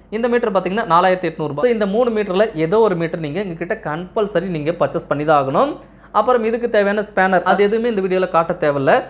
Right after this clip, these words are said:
பத்து, பதினொன்னு ஸ்பேனர், அப்புறம் ஒரு ஸ்க்ரூ டிரைவர், அவ்வளவுதான் உங்களுக்கு லிமிட்டடா தேவைப்படக்கூடிய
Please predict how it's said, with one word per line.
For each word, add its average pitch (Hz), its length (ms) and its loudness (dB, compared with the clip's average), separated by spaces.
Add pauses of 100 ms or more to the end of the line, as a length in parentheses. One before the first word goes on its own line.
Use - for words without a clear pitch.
(440)
பத்து, 214 300 0
பதினொன்னு 190 380 -2
ஸ்பேனர், 165 360 -2 (300)
அப்புறம் 202 320 -2
ஒரு 226 100 2 (100)
ஸ்க்ரூ 233 280 -2
டிரைவர், 156 300 2 (120)
அவ்வளவுதான் 170 400 2
உங்களுக்கு 156 320 0 (640)
லிமிட்டடா 214 380 0 (100)
தேவைப்படக்கூடிய 175 560 0